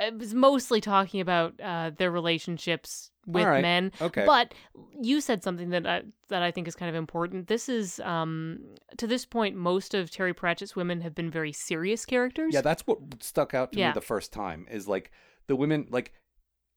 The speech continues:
Speaker 2: I get, I do this as a writer as, uh, on, you
Speaker 1: Mm-hmm.
Speaker 2: know, way down here,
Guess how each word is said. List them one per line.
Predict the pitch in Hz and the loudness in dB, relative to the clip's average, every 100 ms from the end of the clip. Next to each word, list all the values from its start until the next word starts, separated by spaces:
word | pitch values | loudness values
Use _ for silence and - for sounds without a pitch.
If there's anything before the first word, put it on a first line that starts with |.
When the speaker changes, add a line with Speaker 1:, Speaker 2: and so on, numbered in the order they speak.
| _ - | _ -2
Speaker 2:
I | 156 | 0
get, | 143 151 - - - | 4 2 0 -10 -2
I | 143 | 0
do | 131 143 120 | 2 2 4
this | 113 - - | 4 2 -2
as | 117 104 | -2 0
a | |
writer | 104 104 98 90 87 _ _ _ _ | 2 2 2 0 0 _ _ _ _
as, | - 110 | -6 -4
uh, | - 110 - | -4 -8 -4
on, | 117 117 | 0 0
you | 107 208 | 0 -2
Speaker 1:
Mm-hmm. | - | 0
Speaker 2:
know, | - - | 0 -2
way | 131 123 127 | -2 4 4
down | 117 110 95 | 6 4 2
here, | - 110 76 | -2 -4 -4